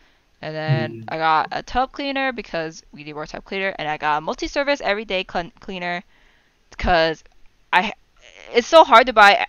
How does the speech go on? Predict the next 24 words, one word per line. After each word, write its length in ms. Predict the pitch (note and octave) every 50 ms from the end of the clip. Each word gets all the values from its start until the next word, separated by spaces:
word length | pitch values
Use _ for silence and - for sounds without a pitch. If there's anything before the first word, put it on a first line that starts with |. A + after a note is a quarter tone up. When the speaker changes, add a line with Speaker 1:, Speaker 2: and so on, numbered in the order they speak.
| _ -
Speaker 1:
um, 600 | E3 E3+ E3+ E3 D#3+ E3 D#3+ D#3 D3+ D3+ D3 C3+ - _ _ _ - - -
Clorox 640 | - - E3+ E3+ E3+ E3+ F3+ F#3+ G3+ A3 A3 - -
wipes 300 | A#3+ A#3+ B3 B3+ - C4
nowadays, 580 | C4 C4 C4 C4 B3 C4 C4 C4+ C4+ C#4 B3
so, 140 | - F3+ D#3 C#3+ C3+
like, 200 | - C#3+ D3 - -
you 80 | E3
might 140 | F3+ F3 F3 E3
as 100 | D#3 -
well 80 | C#3+
Speaker 2:
Mm. 40 | C#3+
Speaker 1:
just 180 | D3 D3 - -
buy 300 | C#3 C3+ C3+ A#2+ A#2+ - _ _ - - - - _ _ -
the 60 | -
spray 300 | - - - - E2+ F#2+
shit. 320 | - - - - - - _ _ -
Like, 260 | - A#2 - - _ -
just 160 | - - -
use 180 | D#3 - - -
that. 100 | - - _ _ - -
Just 160 | B3 A#3+ -
use 140 | D#3 C#3+ -
that. 260 | - A1 - - - _ _ _ _ _ _ _ _ _ - - - - _ _ -
Um, 380 | - C#4 D4 D4 D4+ D4+ D4